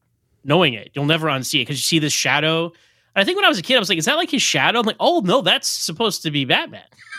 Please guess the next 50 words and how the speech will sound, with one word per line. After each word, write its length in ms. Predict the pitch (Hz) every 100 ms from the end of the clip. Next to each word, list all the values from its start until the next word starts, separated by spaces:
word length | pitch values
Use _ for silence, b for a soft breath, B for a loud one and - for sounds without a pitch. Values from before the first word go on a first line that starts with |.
| -
And 160 | 214
that's, 240 | 190 190 180
it's 220 | 180 160
a 140 | 165 B B _
hand-drawn 560 | 180 196 175 165 170 160
little 220 | 156 151
animation 520 | 151 139 139 156 117
that 100 | 113
comes 180 | 131 123
across 280 | 117 117 107
the 40 |
roof. 220 | 123 120 123
The, 140 | 117
the 120 | 117
first 280 | 110 143 -
shot 180 | 135 117
of 100 | 107
Batman 280 | 123 123 120
eighty-nine 240 | 113 117
where 60 | 110
you 20 |
see 140 | -
Batman. 360 | 113 113 113 104 - _ _ _
Same 300 | - 233 220
deal 180 | 185 190
here. 260 | 170 160 107
This 200 | 135 160
is, 300 | 143 123 -
this 160 | 151 156
is 80 | 170
not 180 | 196 196
a 60 |
shadow 460 | 156 185 180 165 147
of 160 | 135 120
George 300 | 151 151 135
Reeves 240 | 143 135
in 80 | 135
a 20 |
chair. 380 | 135 180 160 131
This 160 | 165 185
is 180 | 170
literally 480 | 156 170 175 160 139 b b
someone 420 | - - 160 160 139
drew, 260 | 131 151
like, 160 | 147 131
a 40 |
black, 380 | 113 120 135 135 -
you 60 |
know, 200 | 127 123
um, 300 | 117 107 98